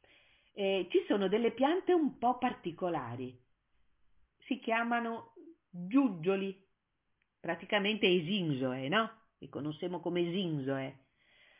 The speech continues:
Ora vi leggo una poesia su questa pianta. Di Alfredo Poli, Il giuggiolo. Sul cielo invernale ti stagli, nitido,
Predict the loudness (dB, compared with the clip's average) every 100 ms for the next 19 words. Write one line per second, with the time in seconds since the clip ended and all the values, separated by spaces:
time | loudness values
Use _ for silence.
0 | _ _ _ _ _ -2 2 4 4 4
1 | 2 -2 -2 0 0 0 -4 -6 -6 -8
2 | -14 _ -18 -12 -10 -10 -10 -6 -4 -4
3 | -6 -12 -12 -16 -18 _ _ _ _ _
4 | _ _ _ _ _ _ _ _ _ 0
5 | 2 2 2 2 4 2 0 0 0 -2
6 | -4 -6 2 4 4 0 -4 -4 -6 -6
7 | -8 -14 _ _ _ _ _ _ _ _
8 | _ _ _ _ _ _ _ _ _ -12
9 | -8 -8 -2 2 4 4 0 0 0 -2
10 | -2 -2 -4 -6 -8 -10 -6 -6 -6 -10
11 | -12 -16 _ _ -8 -4 -2 -4 -8 -10
12 | -10 -12